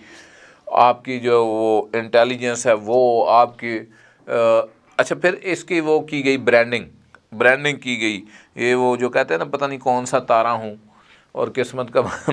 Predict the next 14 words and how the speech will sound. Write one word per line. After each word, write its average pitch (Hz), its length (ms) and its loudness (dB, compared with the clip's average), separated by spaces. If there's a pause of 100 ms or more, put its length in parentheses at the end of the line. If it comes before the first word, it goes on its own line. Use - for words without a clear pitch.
मारा 113 260 4
हूँ 117 200 -2
अब, 107 240 -4 (500)
ठीक 147 320 -2
है, 170 100 0 (100)
वो 170 440 0 (140)
सारा 190 420 2
कुछ 208 260 -4
इसको - 220 -2
बना 131 300 4
के 165 140 0
दिया 117 240 2
गया 117 180 4
ना। 175 140 -2